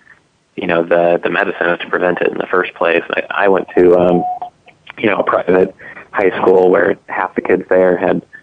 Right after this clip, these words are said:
far more access to money than they probably should have. And some of the smartest, you know, class president, like, really high I Q people,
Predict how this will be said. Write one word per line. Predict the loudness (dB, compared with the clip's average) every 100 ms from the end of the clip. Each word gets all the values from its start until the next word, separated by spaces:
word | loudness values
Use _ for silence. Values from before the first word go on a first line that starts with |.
| _ _ -2
far | 0 0
more | 0 0
access | 0 0 -4 -2
to |
money | -2 0 2
than | 2 2
they |
probably | 2 0 2 2
should | 2 4
have. | 4 2
And | 0 0
some | 0
of | 2
the | 2 -2
smartest, | -2 0 2 2 2 -2 -20 -6
you | 0
know, | 2 0
class | 0 -2 -2 -2
president, | 0 2 2 2 2
like, | 0 0
really | 4 4 4
high | 0 0 0
I | -2
Q | -2 0 0
people, | 2 0 2 -2